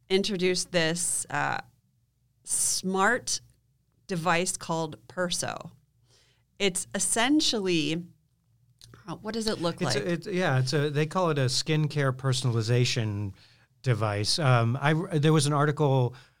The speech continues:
Speaker 2: in Gizmodo by Victoria Song about this. I saw it. Did you see it in, in person?
Speaker 1: Yeah, so I saw someone holding it. It looks like,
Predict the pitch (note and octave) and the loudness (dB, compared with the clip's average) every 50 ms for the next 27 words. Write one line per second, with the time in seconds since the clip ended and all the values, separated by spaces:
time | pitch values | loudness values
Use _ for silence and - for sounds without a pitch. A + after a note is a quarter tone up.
0 | _ _ - C#3+ C3+ B2 C3 C3 B2+ C3 C3 C3 C3+ C3 B2 A2+ G#2 A2+ A2 A2 | _ _ -2 0 2 4 4 4 4 4 4 4 6 4 2 2 0 0 -2 -2
1 | G#2 A2 - - B2 A#2+ A#2 A2 A2 G#2+ - D3+ D3 D#3 C#3+ B2 G#2+ A2 G2+ F#2+ | -4 -6 -8 -4 -4 -4 -2 -2 -2 -2 0 0 0 2 0 0 -2 -4 -8 -6
2 | - G#2+ G2+ - A#2 G#2+ - - C3 C3 A#2+ G#2 G2 A2 C3 B2 D3 D#3 D3+ C#3 | -8 -8 -6 -6 -4 -4 -2 -2 0 0 -2 -2 0 0 2 4 4 4 4 4
3 | B2+ - - C#3+ C#3+ E3 F#3+ G#3 - - F3 F3+ F3+ F3+ F3+ F#3+ F3 D#3+ D#3 C3 | 2 0 2 2 2 2 2 0 -2 -4 -2 0 0 -2 -2 -4 -4 -4 -4 -2
4 | B2 C3 C#3+ - - A#3+ B3+ - A3+ B3 B3 F#3+ E3+ F3 - - B3 A3+ G#3 G#3 | -2 -4 -4 -4 -6 -10 -10 -10 2 6 6 6 6 4 0 2 2 4 4 4
5 | G#3 G#3 G3+ - - G#3 G#3+ G#3+ - C#4 C4 C4+ C#4+ C#4 - C4 A#3 A#3 A3 G#3+ | 4 2 2 0 0 0 0 0 4 4 4 4 4 2 0 0 0 2 4 4
6 | G3+ G3 A3 G3+ G3 G3+ G3+ F3+ F3+ D3+ C3 A#2+ C3+ C3+ - A#3 A#3+ - C#4+ F#4+ | 4 4 2 0 0 0 0 2 0 0 0 -2 -4 -2 -2 -2 -2 0 -2 -4
7 | G#4 - - F#4+ F#4 F4+ - - - | -2 0 -2 -2 -2 -4 -4 -6 -6